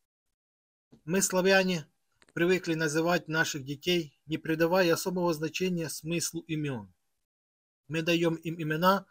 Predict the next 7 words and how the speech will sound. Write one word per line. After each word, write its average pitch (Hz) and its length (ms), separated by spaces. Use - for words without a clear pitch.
потому 175 320
что 175 220
нам 170 180
нравится 151 600
звучание 165 520
этого 156 380
слова 120 480